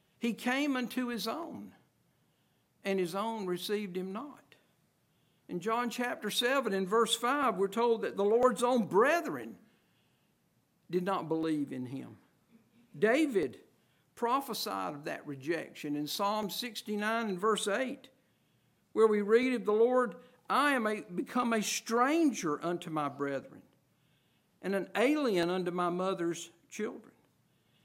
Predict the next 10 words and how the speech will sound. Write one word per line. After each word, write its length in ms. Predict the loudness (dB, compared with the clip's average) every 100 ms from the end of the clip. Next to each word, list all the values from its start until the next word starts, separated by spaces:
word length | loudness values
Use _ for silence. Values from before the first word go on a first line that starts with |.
| _ -4
And 100 | 0
as 180 | 0 2
a 60 |
result 560 | 0 0 0 0 -2 -2
of 120 | -2
the 80 | -2
hatred 720 | 0 0 0 -4 -10 -10 -14 _ _ _ _ -8
of 140 | -2
Joseph's 540 | 0 0 0 -4 -6
brethren, 640 | -4 0 2 0 -2 -4